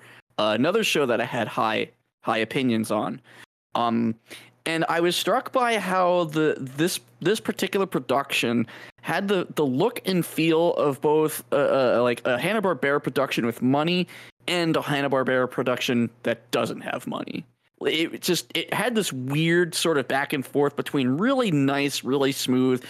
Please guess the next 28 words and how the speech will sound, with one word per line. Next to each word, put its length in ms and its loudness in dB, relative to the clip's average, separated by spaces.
and 120 2
then 140 0
sort 260 2
of 100 -2
like, 220 0
"Oh, 300 0
ooh, 280 0
ah," 300 0
you 100 0
know, 220 2
just 220 -4
sort 200 2
of, 140 2
sort 300 4
of, 320 -2
there 120 2
were 60 4
scenes 400 2
that 100 0
were 100 2
really 320 2
good, 280 2
and 140 2
then 100 0
you 80 2
had, 280 -2
you 100 2
know, 320 2